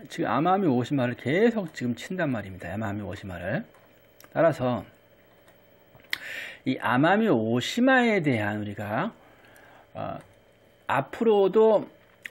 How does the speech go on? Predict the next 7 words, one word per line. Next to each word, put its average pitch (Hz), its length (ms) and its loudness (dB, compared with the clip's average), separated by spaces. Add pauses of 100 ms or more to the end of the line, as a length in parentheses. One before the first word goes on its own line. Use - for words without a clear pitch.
(200)
당분간 190 540 2
계속해가지고 165 840 2
좀 160 160 0
아마미 160 520 0
오시마 151 640 2
쪽으로 151 320 -2
해서, 143 580 0